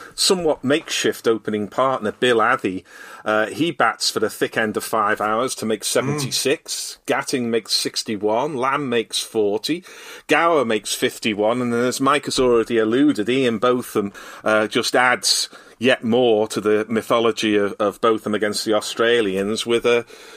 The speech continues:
Speaker 1: with a ton, with four
Speaker 2: Mm.
Speaker 1: sixes, almost unheard of in those days. Um,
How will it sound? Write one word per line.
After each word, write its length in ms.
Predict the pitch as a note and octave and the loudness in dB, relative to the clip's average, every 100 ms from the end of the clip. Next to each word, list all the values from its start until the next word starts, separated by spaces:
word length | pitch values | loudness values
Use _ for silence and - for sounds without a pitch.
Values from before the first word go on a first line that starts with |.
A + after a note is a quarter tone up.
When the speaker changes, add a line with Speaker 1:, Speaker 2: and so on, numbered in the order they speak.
| - - | -16 -2
Speaker 1:
with 160 | B2+ | 0
a 60 | A2+ | 0
ton, 520 | - - C#3 A2+ C#3+ | -2 -2 2 2 2
with 160 | C3+ F#2+ | -2 -4
four 360 | - C#3 A#2 G2+ | -2 2 2 2
Speaker 2:
Mm. 20 | |
Speaker 1:
sixes, 500 | - B2+ C#3+ C#3+ B2+ | 0 -2 -2 -2 -2
almost 320 | G#2+ A2 - | -2 -2 -2
unheard 400 | G#2 G2 B2+ C3+ | -4 0 0 2
of 140 | G#2 | -2
in 120 | G2 G2 | -2 -2
those 260 | G2 F#2 | -2 -2
days. 400 | - G#2 B2+ - - - - - - | 0 2 0 -2 -12 -20 -20 -20 -2
Um, 340 | B2+ B2+ B2+ | 2 2 0